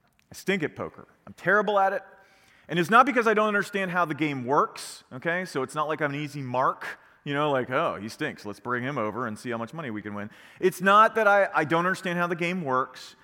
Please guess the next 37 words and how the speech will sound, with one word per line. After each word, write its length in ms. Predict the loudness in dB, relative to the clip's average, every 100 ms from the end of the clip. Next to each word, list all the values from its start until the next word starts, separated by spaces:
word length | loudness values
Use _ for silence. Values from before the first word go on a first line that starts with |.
| -18 -10
It's 160 | -2 4
not 180 | 6
that 100 | 6
I 120 | 4 4
don't 180 | 2
have 120 | 2 0
a 60 |
good 240 | 0 -2 0
poker 340 | -2 -2 -6
face. 340 | -6 -8 -8
In 100 | -10
fact, 300 | -8 -8 -8
before 280 | -10 -4 -2
I 20 |
was 100 | -2
a 60 | -4
Christian, 380 | -10 -12 -12 -12
and 100 | -10
sadly 380 | -8 -8 -8 -10
for 160 | -14
some 200 | -14 -14
time 220 | -10 -10
thereafter, 580 | -6 -4 -4 -4 -6 -8 -10 -10
I 200 | -2 0
was 240 | 0 -4 -6
this 180 | -10 -8
generation's 680 | -8 -6 -6 -8 -12 -16 -16
greatest 540 | -16 -8 -6 -6 -10 -10
liar. 400 | -8 -8 -14 -20 _ _ _ _ _ _ _
Hands 320 | -6 -4 -4 -8
down. 180 | -12 -14 _ _ _ _ _ _ _ _ _ _ _ _ _ _ _ -6
It's 200 | -4 4
not 240 | 4 6
that 340 | 6 6 4 2
at 140 | 4
all. 440 | 6 4 0 -6 0
Um, 400 | 4 4 2